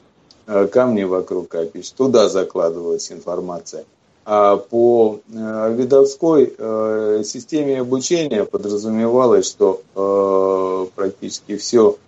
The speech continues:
тайноведение — это всё была из устная передача, она сохранялась и записывалась там,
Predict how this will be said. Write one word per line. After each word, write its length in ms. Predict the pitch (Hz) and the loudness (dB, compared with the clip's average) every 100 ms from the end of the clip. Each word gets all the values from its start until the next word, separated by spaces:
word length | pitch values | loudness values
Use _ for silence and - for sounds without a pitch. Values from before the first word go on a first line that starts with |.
| _ _ | _ _
тайноведение — 1080 | 123 113 107 113 135 151 117 98 90 87 - | 4 4 2 2 4 4 2 -6 -6 -10 -8
это 300 | 110 113 104 | -6 -6 -8
всё 180 | 101 110 | -8 -10
была 300 | 104 101 87 - | 0 2 2 -4
из 120 | 104 107 | -8 -4
устная 440 | 110 104 101 95 | -4 -4 -8 -6
передача, 680 | 95 98 104 98 82 - 85 | -4 -2 0 0 0 -4 -10
она 180 | 90 85 | -10 -12
сохранялась 800 | 87 90 90 87 80 78 76 | -12 -10 -10 -10 -10 -10 -12
и 60 | - | -8
записывалась 760 | 90 92 107 104 95 90 85 - | -4 -4 -4 -6 -4 -4 -4 -6
там, 200 | 85 | -10